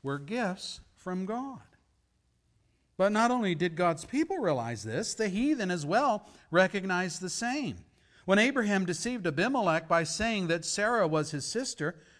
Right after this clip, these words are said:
we read, "The Lord closed up every womb in Abimelech's household because of Abraham's wife,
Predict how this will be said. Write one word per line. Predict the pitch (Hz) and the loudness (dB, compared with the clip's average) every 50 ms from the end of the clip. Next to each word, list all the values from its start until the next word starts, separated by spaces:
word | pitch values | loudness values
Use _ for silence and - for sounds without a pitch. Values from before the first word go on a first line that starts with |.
| _ - | _ -2
we | 165 175 180 | 0 2 2
read, | 196 214 214 160 | 2 2 2 2
"The | 165 180 | 0 2
Lord | 175 180 202 226 240 233 - 233 | 4 6 8 8 8 8 6 0
closed | - 208 226 233 226 - - - | 0 2 4 4 4 2 0 2
up | 202 208 214 214 - - - | 4 4 4 4 0 -6 0
every | 226 262 269 269 277 277 269 | 2 2 4 4 2 0 0
womb | 254 226 226 226 226 196 165 156 170 202 214 | 0 2 2 4 4 4 4 4 2 2 -2
in | 190 190 180 | -2 0 0
Abimelech's | 175 139 127 185 247 277 262 240 226 214 226 - - | 0 0 2 0 2 4 4 4 4 2 0 -2 -4
household | - 208 226 240 233 - - 160 147 156 180 180 - - - - - | 0 2 2 2 2 0 0 0 2 2 0 -2 -6 -16 -20 -12 -10
because | 185 - - 208 208 196 160 | -8 -2 2 2 2 2 2
of | 180 165 180 | -2 -4 -2
Abraham's | 202 240 262 247 254 220 180 175 214 214 226 226 226 190 147 | -2 -2 -2 -2 -4 -6 -4 -4 -4 -4 -2 -2 -4 -4 -6
wife, | 151 175 220 233 214 196 196 214 214 - - | -4 0 2 2 2 2 0 -4 -6 -8 -16